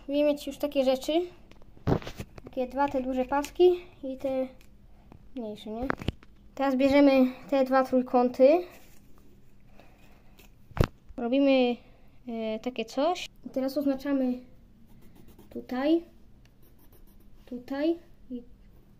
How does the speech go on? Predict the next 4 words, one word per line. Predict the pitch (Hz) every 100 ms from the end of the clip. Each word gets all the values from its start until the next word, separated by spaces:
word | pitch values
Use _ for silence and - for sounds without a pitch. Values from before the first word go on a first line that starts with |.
| -
tak, | - 220 208 - - - -
tak, | 262 302 - - - - - - - - _ - - - - - - -
tak, | 226 214 - -
tak. | - 247 285 -